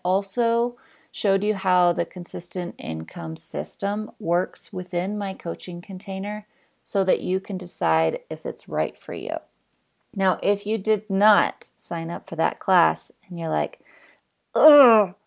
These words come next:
regretting that now, I wish I had," I'm going to include a link to the replay in the notes where you can sign up and get instant access. Actually, let me take that back.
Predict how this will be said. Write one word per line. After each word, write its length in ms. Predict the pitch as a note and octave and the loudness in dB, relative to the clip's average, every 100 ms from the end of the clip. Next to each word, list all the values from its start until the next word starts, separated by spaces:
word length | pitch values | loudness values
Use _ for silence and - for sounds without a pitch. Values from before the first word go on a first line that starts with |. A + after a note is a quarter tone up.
| - | -12
regretting 560 | E3+ - A#3+ C4 G3 | -10 0 4 4 2
that 260 | E3 D#3 - | -2 -6 -6
now, 380 | D#3 D3+ D3+ D3+ | -8 -6 -4 -6
I 100 | D3+ | -8
wish 380 | C#3+ E3+ F#3 - - | -6 -6 -6 -8 -12
I 80 | D3 | -10
had," 560 | C#3+ - F#3 D#3 C#3+ - _ _ _ _ _ _ | -10 -2 0 0 -2 -8 _ _ _ _ _ _
I'm 200 | F#3 G3+ | 2 2
going 220 | G3+ G3 | 2 0
to 160 | F#3 G3 | 0 0
include 680 | F3+ F3+ - G#3 G3+ G3+ F#3+ - | 0 -2 0 6 10 10 8 4
a 100 | F#3+ | 4
link 460 | F3 E3+ E3 - | 4 2 -4 -12
to 320 | - - F3 E3+ | -10 -4 -2 0
the 140 | E3+ | -2
replay 800 | D3+ D#3 D#3+ - G#3 G#3+ A3+ - - | -2 -2 -2 0 2 4 2 0 -4
in 300 | F3+ F3 F3 | -4 -4 -4
the 140 | E3+ E3 | -4 -2
notes 500 | D#3 - - - D#3+ | -2 -2 -6 -10 -4
where 80 | |
you 240 | D#3 D#3+ E3 | -4 -2 -4
can 180 | - F3 | -4 -6
sign 300 | F3 D#3+ D#3 | -2 0 2
up 260 | D#3 - - _ _ | 0 -2 -12 _ _
and 140 | F3+ F3 | -8 0
get 300 | F3 - - | 0 0 -4
instant 560 | F#3 F3+ - F3 E3+ - - | -6 -4 -4 -4 -6 -8 -4
access. 560 | D#3+ D#3+ - D3+ - | -4 -6 -2 0 0
Actually, 280 | F#3 - F3 | -2 0 0
let 100 | E3+ | 0
me 100 | F3 | -2
take 260 | - F3 E3+ | -4 -4 0
that 180 | D#3+ | 0
back. 320 | E3+ D#3 - | 4 2 0